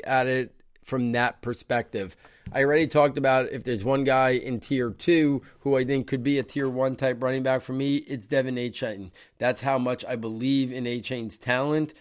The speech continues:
his big playability, his ability to be a game breaker. So Devin Achane would be the guy who I would say, if there was a guy at the top of tier two who I can make a strong argument could be a, a tier one guy,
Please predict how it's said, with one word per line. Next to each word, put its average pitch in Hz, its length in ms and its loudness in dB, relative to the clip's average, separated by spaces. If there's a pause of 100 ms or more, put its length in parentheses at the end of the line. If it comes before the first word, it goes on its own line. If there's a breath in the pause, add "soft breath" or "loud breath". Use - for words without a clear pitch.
(120)
his 101 160 -8
big 123 260 0
playability, 143 960 0 (240 soft breath)
his 127 160 -6
ability 127 480 0
to 113 140 -10
be 113 180 -4
a 98 40 -8
game 135 340 -2
breaker. 147 560 0 (180 soft breath)
So 123 240 0
Devin 147 300 0
Achane 143 360 -2
would 127 140 -4
be 127 80 -4
the 120 80 -6
guy 127 400 0
who 123 300 -4
I 123 80 2
would 117 160 -4
say, 120 420 -4 (220 soft breath)
if 120 100 -6
there 135 140 0
was 123 100 -4
a 127 60 -4
guy 127 580 0
at 127 120 -8
the 117 80 -14
top 131 340 0
of - 60 -10
tier 131 220 -4
two 143 380 0
who 135 160 -4
I 123 100 0
can 123 200 -6
make 123 200 -2
a 117 320 -8
strong 135 460 -2
argument 139 580 -2 (320 soft breath)
could 147 140 0
be 139 360 0
a, 123 140 -2 (120)
a 127 100 -4
tier 147 220 0
one 127 300 0
guy, 160 400 2